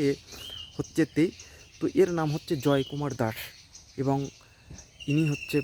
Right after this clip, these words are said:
লোকনাথ এবং আরেকজনের নাম হচ্ছে সঞ্জিত। তো এই দুজনের সহায়তায় মেয়েটাকে নিয়ে সে একদম একটা ভাড়া, আহ, বাড়ি, তো সেখানে গিয়ে এই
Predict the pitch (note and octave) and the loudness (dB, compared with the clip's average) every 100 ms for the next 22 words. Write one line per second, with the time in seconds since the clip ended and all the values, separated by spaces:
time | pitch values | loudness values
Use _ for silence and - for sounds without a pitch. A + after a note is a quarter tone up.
0 | - B2+ C3 - D#3+ F3 - - C3 C3 | 0 0 0 0 -2 -2 -6 -2 0 0
1 | B2 - B2 D3 F#3+ A#3+ G#3+ D3 C#3 - | -2 -6 -6 -4 -4 -2 -2 -2 -2 -4
2 | D3+ F3 - - - - - - - D3+ | -8 -8 -10 -20 -20 -20 -20 -12 -2 0
3 | B2 A#2 - C#3 - F#3+ G3 E3 E3 E3+ | 0 -2 -6 -6 -4 -4 -2 0 0 0
4 | B2 - - - - - - - - D3 | -2 -6 -16 -18 -18 -16 -16 -8 -2 2
5 | E3 - B2+ B2 B2 A#2+ C3 D3 A#2+ A#2+ | 2 0 0 0 0 -2 -2 -2 0 -2
6 | C#3 - - - - - - - - C3+ | -2 -8 -20 -20 -20 -20 -20 -20 -10 -4
7 | A#2+ - B2+ B2+ - - A2+ A2 - A1 | -4 -2 -4 -4 -8 -6 -4 -6 -10 -16
8 | - - - - - - G#2 A#2 B2 C3 | -16 -20 -20 -20 -18 -14 -4 2 4 2
9 | - - - - - - - - - B2 | 0 -10 -20 -18 -16 -16 -16 -20 -4 0
10 | B2 D#3 - - G#2+ C3 B2+ C3+ A#2+ A#2+ | 2 0 -4 -12 -10 -6 -2 -2 0 0
11 | F3+ - - - - - - - F3+ G3+ | -2 -6 -20 -20 -20 -20 -20 -2 0 0